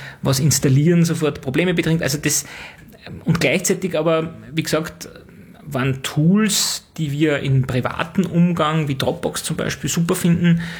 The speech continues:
im Unternehmenseinsatz dann zum Teil prohibitiv, weil sie entweder durch, ähm, rechtliche Rahmenbedingungen, die D S G V O ist da so ein Thema, wo es Schwierigkeiten gibt, äh, bedingt, ähm, geeignet waren für, für einen Unternehmenseinsatz.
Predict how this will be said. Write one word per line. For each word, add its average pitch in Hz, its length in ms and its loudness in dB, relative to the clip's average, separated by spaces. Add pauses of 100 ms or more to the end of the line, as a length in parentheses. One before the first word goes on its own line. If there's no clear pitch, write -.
(180)
im 156 140 2
Unternehmenseinsatz 143 880 0
dann 135 260 0
zum 135 240 0
Teil 139 580 0 (800)
prohibitiv, 156 800 2
weil 147 140 0
sie 143 140 -6
entweder 135 320 -2
durch, 131 280 -2 (220)
ähm, 107 800 -4
rechtliche 147 560 0
Rahmenbedingungen, 131 920 2
die 82 180 -8 (500)
D 85 80 2
S 98 120 0
G 123 100 2
V 117 160 2
O 147 140 2
ist 135 120 -2
da 139 60 -4
so 131 100 0
ein 123 80 0
Thema, 127 600 0
wo 135 60 -6
es - 100 -2
Schwierigkeiten 135 560 -2
gibt, - 240 -4 (340)
äh, 127 200 0 (460)
bedingt, 170 520 4 (380)
ähm, 113 520 -2
geeignet 120 560 0
waren 101 240 -4
für, 131 300 0
für 151 120 0
einen 135 80 2
Unternehmenseinsatz. 127 920 0